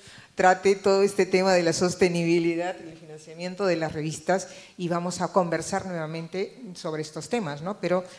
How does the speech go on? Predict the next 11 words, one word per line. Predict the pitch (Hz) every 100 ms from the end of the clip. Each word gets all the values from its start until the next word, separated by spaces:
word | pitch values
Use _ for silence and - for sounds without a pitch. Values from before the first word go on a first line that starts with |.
| -
seguimos | - 180 160 170 180
defendiendo | 180 170 160 175 190
todo | 175
el | 170
tema | 170 175
del | 170
acceso | 160 - 165 - 170
abierto, | 165 170 170 175 214
por | 190 190
lo | 190 190
que | 202 208